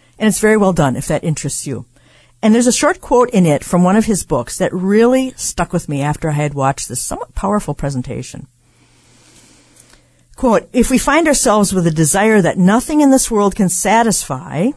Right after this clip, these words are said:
the most probable explanation is that we were made for another world."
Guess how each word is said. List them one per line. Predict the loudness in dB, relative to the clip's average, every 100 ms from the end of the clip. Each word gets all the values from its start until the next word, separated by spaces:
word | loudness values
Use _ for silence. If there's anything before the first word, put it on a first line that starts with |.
| _ _ _ _ _ _ _
the | -6
most | -6 -6
probable | -4 -2 0 -2 -8
explanation | -10 -8 -4 -4 -4 -4
is | -6 -4
that | -4 -4
we | -4
were | -2 -2
made | 0 0 0 -4 -6 -14 _ _ _
for | -10 -6
another | -2 -2 -2 -4
world." | -6 -6 -8